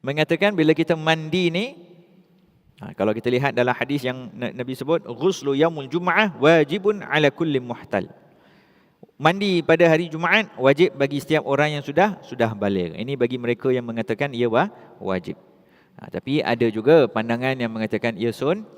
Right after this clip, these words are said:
sunnah. Dia mempunyai beberapa hikmah. Yang pertama, untuk menghilangkan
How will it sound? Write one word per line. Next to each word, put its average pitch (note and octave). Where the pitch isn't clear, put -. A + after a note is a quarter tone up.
sunnah. F#2+
Dia G3
mempunyai F3
beberapa E3+
hikmah. F#2
Yang D#3+
pertama, F#3
untuk C3+
menghilangkan C3+